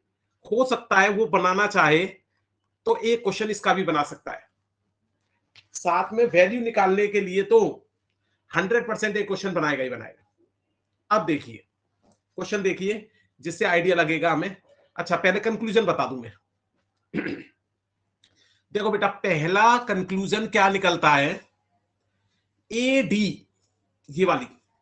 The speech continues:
एडी का अनुपात यदि डीबी के साथ निकालें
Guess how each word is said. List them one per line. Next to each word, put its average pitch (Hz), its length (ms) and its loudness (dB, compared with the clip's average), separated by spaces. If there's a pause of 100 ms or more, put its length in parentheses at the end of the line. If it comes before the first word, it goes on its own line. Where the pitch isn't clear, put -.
(1800)
एडी 220 540 -4
का 240 160 2
अनुपात 175 880 2 (760)
यदि 185 300 0
डीबी 208 380 -4
के 226 120 2
साथ 196 240 0
निकालें 156 480 0